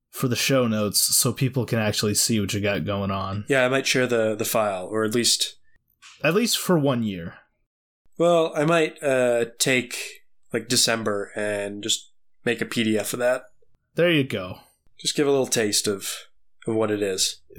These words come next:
Speaker 1: People can see how the other half lives.
Speaker 2: Yeah.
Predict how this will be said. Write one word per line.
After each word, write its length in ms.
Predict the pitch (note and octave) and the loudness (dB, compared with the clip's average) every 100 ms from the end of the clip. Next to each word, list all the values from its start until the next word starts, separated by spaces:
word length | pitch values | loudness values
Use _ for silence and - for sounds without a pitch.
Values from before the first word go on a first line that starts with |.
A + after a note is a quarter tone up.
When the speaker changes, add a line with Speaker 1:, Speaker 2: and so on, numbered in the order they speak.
| - | -6
Speaker 1:
People 260 | - C#3 B2 | -2 0 0
can 140 | C3 | 0
see 180 | - C3 | 2 2
how 80 | A2 | 2
the 120 | G#2+ | 2
other 160 | G#2 G#2 | 2 0
half 340 | G2+ F#2+ - | -2 -2 -4
lives. 520 | F#2+ G2 G2+ - - - | -6 -6 -6 -8 -6 -10
Speaker 2:
Yeah. 180 | G#2+ G2+ | -6 -8